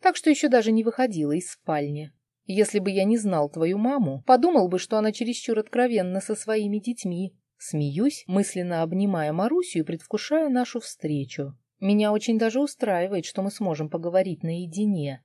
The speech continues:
если Марусины сестры, конечно, дадут. Потому и лечу с утра намного раньше оговоренного времени. Руслан меня удивил, три года назад бортанув Марусю.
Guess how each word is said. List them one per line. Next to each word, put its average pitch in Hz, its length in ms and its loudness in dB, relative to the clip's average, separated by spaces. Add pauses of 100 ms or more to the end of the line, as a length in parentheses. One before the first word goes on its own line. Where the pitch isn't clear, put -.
если 196 340 -2
Марусины 196 500 0
сестры, 151 420 -4
конечно, 156 480 -6
дадут. 151 480 -4 (180)
Потому 262 380 4
и 285 60 2
лечу 285 320 2
с - 120 -8
утра 277 380 2
намного 180 400 4
раньше 302 300 2
оговоренного 226 640 2
времени. 143 720 -4 (300)
Руслан 160 460 0
меня 170 300 -4
удивил, 185 500 -2
три 240 220 -2
года 170 280 2
назад 180 360 2
бортанув 160 540 -2
Марусю. 160 640 -4